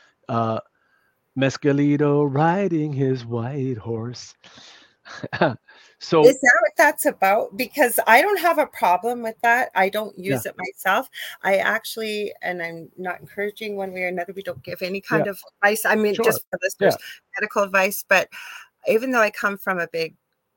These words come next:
Speaker 2: pharma background, I always say I, I do, I really look for something natural always. And I think that that is one of nature's medicines for many people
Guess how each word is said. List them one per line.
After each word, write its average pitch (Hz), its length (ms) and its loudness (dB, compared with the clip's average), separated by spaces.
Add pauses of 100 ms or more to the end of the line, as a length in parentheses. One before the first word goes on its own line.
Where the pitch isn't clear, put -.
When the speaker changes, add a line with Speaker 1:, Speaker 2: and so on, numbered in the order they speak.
(200)
Speaker 2:
pharma 151 360 0
background, 135 840 -2
I 147 200 0
always 147 360 -4
say 143 420 -4
I, 147 320 -4
I - 100 -6
do, 156 220 -6
I 139 60 -2
really 147 320 -6
look 143 220 -12
for 165 120 -8
something 156 420 -10
natural 143 380 -6
always. 147 640 -4
And 131 120 -12
I 151 100 -6
think 180 260 -12
that 160 180 -12
that 147 180 -2
is 131 160 -10
one 147 160 -6
of 131 100 -10
nature's 131 500 -14
medicines 135 840 -10
for 143 140 -10
many 143 300 -8
people - 460 -8